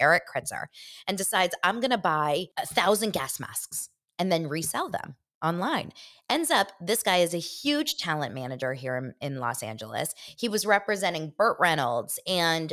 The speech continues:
um, you know, Ron Perlman and some of the big name, like, older actors. I love Eric, okay? So, it, shout out to this guy who's still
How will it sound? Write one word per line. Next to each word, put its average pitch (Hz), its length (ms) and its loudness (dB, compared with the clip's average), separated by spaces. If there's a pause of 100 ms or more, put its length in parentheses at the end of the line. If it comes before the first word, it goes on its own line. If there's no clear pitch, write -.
(100)
um, 151 400 4 (360)
you 196 120 -2
know, 170 100 4
Ron 214 340 4
Perlman 214 540 2
and 151 100 -2
some 262 200 -4
of 254 40 0
the 185 280 -2
big 202 340 4
name, 151 400 0
like, 139 160 -4
older 147 380 2
actors. 139 560 -4 (480)
I 175 60 -2
love 160 360 2
Eric, 117 480 0
okay? 143 240 -2
So, 151 200 0
it, 131 100 0 (340)
shout 180 340 2
out 180 180 4
to - 80 -10
this 160 140 -2
guy 135 140 0
who's 143 160 -4
still 185 380 2